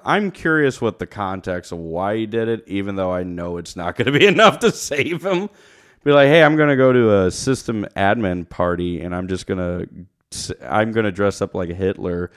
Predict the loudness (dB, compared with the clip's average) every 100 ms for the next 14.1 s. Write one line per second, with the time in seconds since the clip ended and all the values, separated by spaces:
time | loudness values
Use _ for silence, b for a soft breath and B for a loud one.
0 | b b -8 -6 -4 -4 -4 -2 0 0
1 | -2 -4 -6 -8 -8 -10 -6 -4 -4 -4
2 | -4 -2 -4 -6 -6 -4 -6 -6 -8 -8
3 | -6 -6 -6 -8 -8 -8 -12 b b b
4 | b -6 -6 -6 0 0 2 4 2 2
5 | -4 0 0 0 -2 -2 -4 -6 -8 -10
6 | -4 0 0 0 -2 0 -2 -6 -4 -4
7 | -2 -2 -4 -2 -2 -2 -2 -2 -4 -6
8 | -6 -6 -6 -6 -6 -6 -6 -4 -4 -4
9 | -4 -4 -2 -4 -2 -2 -2 -2 -2 -2
10 | 0 0 -2 -6 _ b b b b _
11 | -4 -2 -2 b b b -4 2 2 2
12 | 0 -4 -4 -2 0 2 0 0 -2 -2
13 | -4 -6 -10 -10 -10 -12 -12 -12 -10 -12